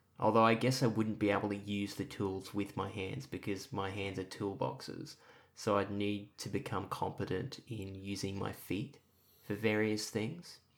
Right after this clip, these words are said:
which is a little unorthodox, but I'm sure with enough practice I could make it work.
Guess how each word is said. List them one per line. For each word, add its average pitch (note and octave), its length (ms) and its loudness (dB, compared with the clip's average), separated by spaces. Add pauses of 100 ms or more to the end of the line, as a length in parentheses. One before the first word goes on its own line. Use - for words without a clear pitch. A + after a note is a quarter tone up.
(640)
which - 680 -2
is A#2 140 0
a A#2 60 4
little G#2 300 2
unorthodox, F#2+ 800 -2
but - 360 -2 (140)
I'm G2 140 -4
sure G2+ 280 0
with G2 200 -2
enough G2 280 -4
practice - 560 -4
I A2 80 -4
could - 140 -8
make - 260 -6
it - 100 -10
work. - 420 -8